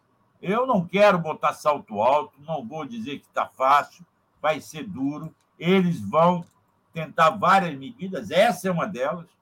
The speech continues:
mas vão tentar golpe sujo também. Temos que tá alerta, temos que tá alerta. Mais do que nunca, a música é famosa, é válida.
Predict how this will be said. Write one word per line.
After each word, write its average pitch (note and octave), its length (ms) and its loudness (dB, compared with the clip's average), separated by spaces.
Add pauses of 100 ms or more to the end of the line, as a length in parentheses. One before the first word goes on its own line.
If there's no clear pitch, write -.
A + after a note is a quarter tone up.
(120)
mas A3 200 0
vão A3+ 180 0
tentar G3 360 0
golpe F#3+ 360 0
sujo E3+ 380 -4
também. C3 400 -12 (920)
Temos A3+ 420 2
que E3+ 120 -10
tá E3 200 4
alerta, E3 560 -2 (1400)
temos G3 380 0
que D#3+ 120 -16
tá C#3+ 160 0
alerta. B2+ 480 -6 (1160)
Mais F3 380 4
do C#3+ 120 -12
que C3+ 160 -10
nunca, F3+ 560 -4 (260)
a B2 140 0
música E3 800 -4 (180)
é D#3 300 -6 (720)
famosa, C#3 640 -2 (260)
é C3+ 120 -4
válida. F#2 520 0